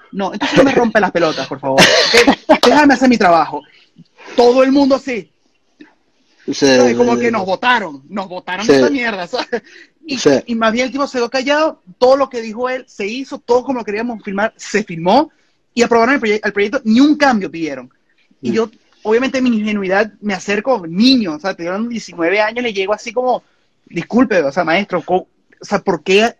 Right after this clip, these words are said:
Speaker 1: es así y por qué dice eso sin saber que lo van a votar?". O, o, o, o, y él me dice, "Mira, te voy a sentar, te, te voy a explicar". Y me dice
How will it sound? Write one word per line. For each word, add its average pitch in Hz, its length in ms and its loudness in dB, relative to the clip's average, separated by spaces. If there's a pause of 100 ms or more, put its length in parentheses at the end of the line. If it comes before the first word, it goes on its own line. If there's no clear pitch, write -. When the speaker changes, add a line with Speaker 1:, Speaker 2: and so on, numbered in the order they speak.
Speaker 1:
es 220 120 0
así 240 540 -4
y 202 60 -4
por 180 200 -8
qué 196 100 -2
dice 202 220 -4
eso 233 100 -4
sin 220 180 -4
saber 160 240 -2
que 214 80 0
lo 170 80 2
van 165 80 0
a 214 40 0
votar?". 233 280 0
O, 262 40 0
o, 175 200 -4
o, 170 280 -2
o, 165 300 0 (580)
y 202 100 0
él 202 60 0
me 214 140 0
dice, 220 200 0
"Mira, 185 180 -2
te 160 80 -4
voy 160 80 0
a 165 40 -6
sentar, 147 400 -10
te, - 80 -20
te - 80 -20
voy 165 120 -4
a 165 40 0
explicar". 165 360 -6
Y 202 80 -2
me 226 140 2
dice 247 340 0